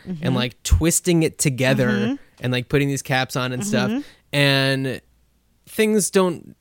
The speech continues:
Speaker 1: always necessarily fit right, and you have to get, like, adapter plates to do stuff, and it's just kind of, like, clunky. So there needs to be something that, like,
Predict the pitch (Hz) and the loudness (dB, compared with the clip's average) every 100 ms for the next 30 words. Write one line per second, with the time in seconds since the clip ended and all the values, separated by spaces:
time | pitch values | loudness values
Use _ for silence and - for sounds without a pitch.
0 | - 147 143 131 131 113 120 - 113 104 | -6 -2 0 -2 -4 -8 -8 -8 -6 -6
1 | 101 90 73 64 - _ _ _ _ _ | -6 -8 -10 -14 -20 _ _ _ _ _
2 | _ _ - 277 254 214 226 196 131 123 | _ _ -2 0 2 2 2 2 -2 -4
3 | 113 113 135 127 110 170 165 156 135 151 | -8 -10 -8 -10 -2 -2 0 -4 -2 0
4 | 143 143 - 117 139 143 - 143 139 139 | 0 -2 -12 -6 -6 -4 -2 -2 0 -4
5 | 175 - 415 - 349 220 120 123 202 - | -6 -4 -8 -6 -8 -6 -6 -6 -8 -10
6 | _ - 135 139 135 - - - - - | _ -10 -4 -4 -6 -16 -20 -20 -20 -20
7 | - - - 240 190 160 - _ _ 185 | -12 -2 2 6 6 4 0 _ _ 4
8 | 190 196 247 226 - 147 185 165 139 139 | 6 4 0 0 0 0 2 2 2 0
9 | 139 _ _ _ _ _ _ _ _ _ | -2 _ _ _ _ _ _ _ _ _
10 | _ _ _ - - 208 202 190 175 156 | _ _ _ -2 0 2 2 2 2 2
11 | 151 147 139 135 - | 0 2 2 -2 -14